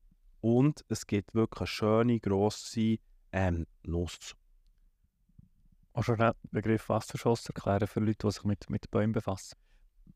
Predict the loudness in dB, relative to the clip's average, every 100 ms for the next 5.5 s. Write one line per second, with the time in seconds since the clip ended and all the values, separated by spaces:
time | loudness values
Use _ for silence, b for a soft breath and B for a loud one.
0 | _ _ 0 4 6 4 4 0 0 2
1 | 2 0 0 -2 -8 _ 0 2 0 -4
2 | -6 -2 -2 -4 -6 -2 0 -2 -4 _
3 | 2 4 6 4 4 2 -2 -10 -4 2
4 | 4 4 2 2 2 0 _ _ _ -10
5 | -2 2 2 2